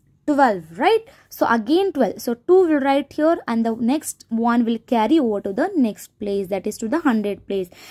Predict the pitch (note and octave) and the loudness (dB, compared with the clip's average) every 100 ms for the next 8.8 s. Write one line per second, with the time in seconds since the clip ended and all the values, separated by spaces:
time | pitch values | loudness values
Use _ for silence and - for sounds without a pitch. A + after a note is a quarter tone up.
0 | - - F4 E4+ D4 C4 C#4+ C#4+ C#4+ D4 | -18 0 4 4 4 2 0 -2 -2 0
1 | D#4 - _ _ - F#4 F#4 D4 C#4 C#4 | -2 -6 _ _ 2 4 2 0 0 0
2 | - D4 G#3+ A#3 B3 A3+ C4 C4 A#3 A3 | -2 -4 -2 0 0 0 -4 -4 -4 -4
3 | G3+ F#3 E4 - - _ C4+ C4 B3+ D#4 | -4 0 0 -2 -8 _ -2 0 2 2
4 | C#4 C4 D4 F4 - C#4+ C#4 C#4+ E4+ F#4 | 2 2 2 0 0 2 4 4 2 0
5 | _ _ - _ - C#4 A#3 - C#4 C4 | _ _ -20 _ 0 2 2 0 0 2
6 | B3+ C4 B3+ A3 G3+ - D#4 C4 D4+ - | 2 2 2 0 -4 -4 0 0 0 -4
7 | B3 D#4 C4+ C4 C4 C4+ C4 E4 F4+ D#4 | -4 -2 0 0 2 2 2 -2 -2 -2
8 | - - G3+ F3 A#3+ D4 G4+ C#4 | -4 -8 -10 -8 -6 -6 -4 -6